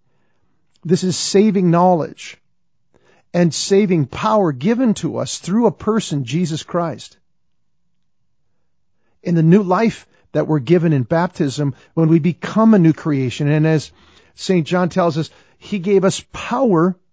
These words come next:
to become something we weren't, and that is children of God. Children born again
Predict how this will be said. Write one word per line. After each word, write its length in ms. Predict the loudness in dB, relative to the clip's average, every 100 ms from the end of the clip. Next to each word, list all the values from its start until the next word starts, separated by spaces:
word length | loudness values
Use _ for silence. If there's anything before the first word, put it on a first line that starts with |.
| _ _ _ _ _ _ _ _ _ _ _
to 100 | -4
become 340 | -2 0 0 0
something 460 | 2 0 2 2
we 160 | 2 2
weren't, 480 | 2 0 -2 -8 -20 _ _ _ _ _ _ _ _ -4
and 160 | 2
that 160 | 4 4
is 160 | 2
children 440 | 0 0 2 4 2
of 120 | 2
God. 360 | 0 0 -2 -10 _ _ _ _ _ _ _ _ _ _
Children 540 | -2 2 4 4 4
born 540 | 2 0 4 6 6 4
again 640 | 0 0 2 4 2 0